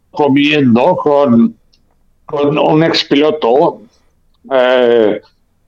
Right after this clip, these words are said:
de español, con un ex mecánico mío de la época de cuando estaba con Siete quinientos,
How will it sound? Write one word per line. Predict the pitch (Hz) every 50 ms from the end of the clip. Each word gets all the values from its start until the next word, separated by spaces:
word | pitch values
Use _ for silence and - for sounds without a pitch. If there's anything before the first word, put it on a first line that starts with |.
| _ _ _ _
de | - - 113 120 123 120 123 127 120 113 113 113 110 113
español, | 110 - - 120 123 139 147 139 135 151 170 160 143 127 - _ _ _ _ _ _ _ _ _ _ _ _
con | - 123 131
un | 139 151 156
ex | 156 156 - -
mecánico | 160 147 - - 139 147 147 143 143 131 117
mío | 120 127 127 135 131 131 123
de | 117 123 120
la | 117 117 117 120 123
época | 131 131 - - - - 135 127 120 113 120 120 120 117
de | 107 123 117 117 117 113 110 110
cuando | - 120 110 110
estaba | - - - 127 123 120
con | - 113 104
Siete | 107 - 139 - - 117 92
quinientos, | - 113 120 151 165 170 - - 139 147 156 - - - -